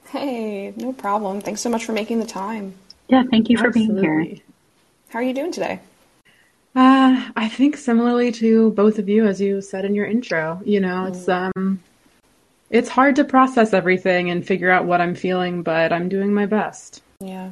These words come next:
Speaker 3: Holding a lot of space.
Speaker 1: Yeah.
Speaker 2: Mm.
Speaker 1: I think that's all that we really can. It, it's hard to process, you know, it's, it's not something that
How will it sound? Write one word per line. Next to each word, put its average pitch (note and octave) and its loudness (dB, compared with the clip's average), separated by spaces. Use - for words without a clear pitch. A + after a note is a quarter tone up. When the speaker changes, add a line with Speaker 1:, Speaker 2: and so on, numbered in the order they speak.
Speaker 3:
Holding F#3+ 2
a F#3 2
lot F3+ 2
of F3+ -4
space. E3 -4
Speaker 1:
Yeah. F3 -2
Speaker 2:
Mm. D#3+ 4
Speaker 1:
I G3+ -12
think A#3 -4
that's A#3+ -4
all A3+ -4
that A#3 -4
we A3 -4
really G#3+ -2
can. - -16
It, - -8
it's F#3 -6
hard C4 -2
to - -14
process, - -6
you F3 -6
know, D#3+ -6
it's, E3+ -8
it's - -8
not E3+ -4
something E3+ -4
that D3+ -4